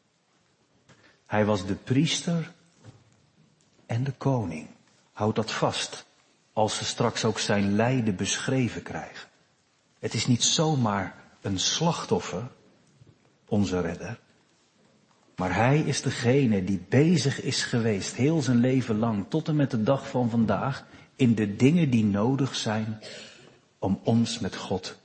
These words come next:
te verzoenen. En hij doet dat als een eeuwige hoge priester. God heeft dat zelf met een eed bevestigd, heel nadrukkelijk. Verkijk je niet op hem, ga niet aan hem voorbij.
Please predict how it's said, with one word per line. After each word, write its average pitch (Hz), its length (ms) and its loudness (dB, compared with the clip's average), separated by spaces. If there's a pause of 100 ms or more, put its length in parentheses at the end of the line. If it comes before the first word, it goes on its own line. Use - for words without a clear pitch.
te - 100 -10
verzoenen. 85 560 -2 (920)
En 80 100 -10
hij 87 160 -4
doet 131 200 0
dat - 380 -8 (1120)
als 101 180 -4
een 98 120 -4 (180)
eeuwige 131 460 4
hoge 101 400 2
priester. - 420 -8 (500)
God - 280 -2
heeft 120 260 -2
dat 101 180 -4
zelf - 640 -6 (440)
met - 140 -16
een - 200 -10
eed 123 440 -2 (200)
bevestigd, - 760 -6
heel 120 180 -6
nadrukkelijk. 110 680 -8 (420)
Verkijk 156 420 0
je 135 100 2
niet 165 220 4
op 156 120 -2
hem, 156 240 2
ga 135 220 0
niet 147 260 6
aan 143 100 2
hem 151 240 4
voorbij. 127 580 4